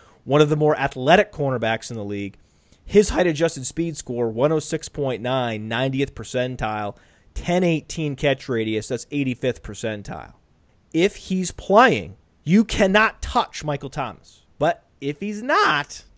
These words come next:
Michael Thomas could be the sneaky of the sneaky, super low-owned players that does a lot better than people think, just because we've been conditioned to see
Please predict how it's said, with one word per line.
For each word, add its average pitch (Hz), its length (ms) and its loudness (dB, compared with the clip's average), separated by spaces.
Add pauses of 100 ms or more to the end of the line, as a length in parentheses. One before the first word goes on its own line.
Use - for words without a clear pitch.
Michael 196 400 0
Thomas 226 540 0
could 160 280 -4
be 151 360 -4 (460)
the 156 160 -2
sneaky 214 1040 -2
of 175 180 2
the 156 120 -4
sneaky, 170 800 -6 (100)
super 233 640 -6
low-owned 170 960 0
players 175 800 -4 (200)
that 170 220 0
does 190 220 2
a 185 60 2
lot 165 460 -2
better 180 280 0
than 160 180 -6
people 165 360 -6
think, 170 480 -4 (220)
just 170 200 -10
because 185 300 -8
we've 165 160 -8
been 165 180 -6
conditioned 156 680 -6
to 127 80 -12
see 151 680 -8